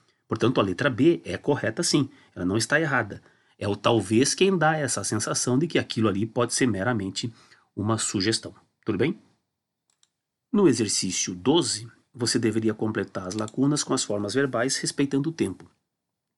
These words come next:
Veja o tempo e o modo. Veja que, ah, o primeiro trecho ali vem no período "A declaração de Trump era uma espécie", era uma espécie. Portanto, pretérito imperfeito.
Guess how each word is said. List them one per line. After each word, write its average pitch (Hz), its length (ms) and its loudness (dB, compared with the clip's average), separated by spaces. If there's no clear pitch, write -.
Veja 110 440 2
o 107 80 -12
tempo 98 300 -2
e 110 40 4
o 107 40 4
modo. 98 260 -2
Veja 151 220 2
que, 131 420 4
ah, 110 460 -2
o 120 60 -8
primeiro 165 340 4
trecho 151 340 0
ali 131 200 4
vem 131 340 2
no 135 220 2
período 120 420 0
"A - 20 4
declaração 131 560 0
de 160 100 0
Trump 127 420 -2
era 131 180 0
uma 131 180 4
espécie", - 640 -2
era 123 300 0
uma 98 120 -8
espécie. - 600 -4
Portanto, 110 640 0
pretérito 101 420 -2
imperfeito. 107 680 -2